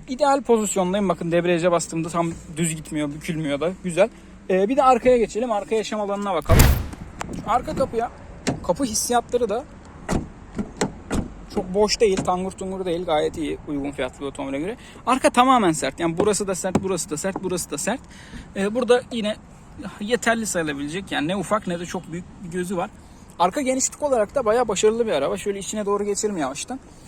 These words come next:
Şimdi önde az önce ben oturuyordum gördüğünüz gibi. Arka diz mesafesi cidden iyi. Yani bir karıştan fazla. Benim boyum bir yetmiş beş, bir yetmiş altı falan. Böyle bir karıştan daha fazla yani. Tam bir karış bir diz mesafesi var. Arkada oturması çok rahat.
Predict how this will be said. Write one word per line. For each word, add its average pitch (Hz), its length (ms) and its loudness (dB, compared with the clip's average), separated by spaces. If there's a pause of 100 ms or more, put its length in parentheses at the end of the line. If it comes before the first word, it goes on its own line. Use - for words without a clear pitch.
(220)
Şimdi 240 340 -2
önde 254 220 2
az 233 140 6
önce 220 220 2
ben 233 100 8
oturuyordum 160 460 0
gördüğünüz 151 420 0
gibi. 190 200 -4 (480)
Arka 214 460 6
diz 233 140 0
mesafesi 220 600 2
cidden 202 340 0
iyi. 147 100 4
Yani 143 240 2
bir 185 80 -2
karıştan 196 440 2
fazla. 196 440 4
Benim 185 220 -4
boyum 185 220 -2
bir 196 80 0
yetmiş - 320 -4
beş, 190 180 -4
bir 190 60 -4
yetmiş - 280 -4
altı 147 220 0
falan. 170 280 2 (880)
Böyle 165 200 -4
bir 233 60 0
karıştan 202 480 4
daha 202 160 6
fazla 160 300 0
yani. 147 180 -8
Tam 233 200 0
bir 262 80 4
karış 190 340 2
bir 240 120 -8 (540)
diz 196 140 -2
mesafesi 202 520 0
var. 240 140 -2
Arkada 185 300 4
oturması 180 400 -2
çok - 300 -2
rahat. 165 180 0